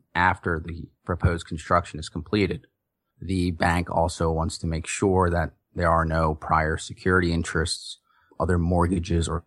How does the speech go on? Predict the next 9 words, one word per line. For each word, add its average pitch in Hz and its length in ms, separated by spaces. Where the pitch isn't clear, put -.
liens 85 680
that 85 160
are 78 120
encumbering 92 640
the 85 80
property 80 540
that 87 260
may 80 240
otherwise 78 680